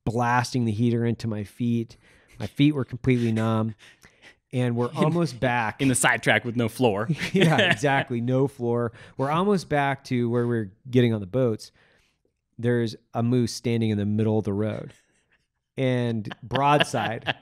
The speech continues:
Speaker 2: <laughs>
Speaker 1: Broadside, ninety-eight yards, broadside, standing in the road. And, uh, Ashley's like,
Speaker 2: "So this is how it goes."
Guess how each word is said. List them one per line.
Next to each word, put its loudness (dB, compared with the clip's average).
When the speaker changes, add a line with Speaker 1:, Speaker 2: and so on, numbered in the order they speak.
Speaker 2:
<laughs> -20
Speaker 1:
Broadside, 0
ninety-eight 0
yards, -2
broadside, -2
standing 0
in 0
the 0
road. 0
And, 0
uh, 0
Ashley's -2
like, -2
Speaker 2:
"So -12
this -10
is -10
how -6
it -12
goes." -14